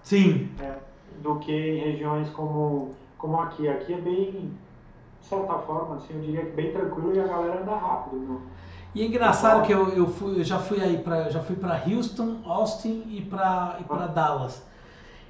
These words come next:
Speaker 1: O, o texano, ele tem um orgulho próprio, assim, ele é mais do que um americano, né? Ele é texano,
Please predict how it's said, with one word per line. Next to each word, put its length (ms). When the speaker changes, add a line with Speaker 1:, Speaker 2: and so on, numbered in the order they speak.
Speaker 1:
O, 340
o 40
texano, 540
ele 200
tem 360
um 240
orgulho 580
próprio, 540
assim, 380
ele 120
é 100
mais 300
do 80
que 120
um 80
americano, 720
né? 140
Ele 120
é 60
texano, 680